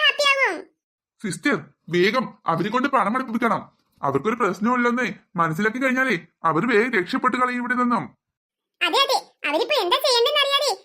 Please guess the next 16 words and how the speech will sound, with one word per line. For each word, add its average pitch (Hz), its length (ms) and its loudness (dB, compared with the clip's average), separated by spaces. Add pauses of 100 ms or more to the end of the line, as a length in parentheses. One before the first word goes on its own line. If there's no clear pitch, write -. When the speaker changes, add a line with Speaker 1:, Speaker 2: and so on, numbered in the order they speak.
(120)
Speaker 1:
പകച്ചു 381 340 0
പോയി 605 180 0
നിൽക്കാണ്. 523 400 0 (640)
Speaker 2:
അതെ, 165 180 0
അതെ, 208 120 0 (240)
ആ - 100 -2
സ്ത്രീക്ക് 220 280 -2
ഒരു 262 100 -2
കുഴപ്പമൊന്നും 247 420 0
തോന്നിയില്ലെങ്കിലേ 247 460 -2 (300)
അവർ 139 200 0
ചിലപ്പോൾ 220 260 0 (280)
വേറെ 147 240 4
ഹോസ്പിറ്റലിൽ 226 440 0
പോയാലേ 254 320 2 (300)
നമ്മുടെ 143 280 0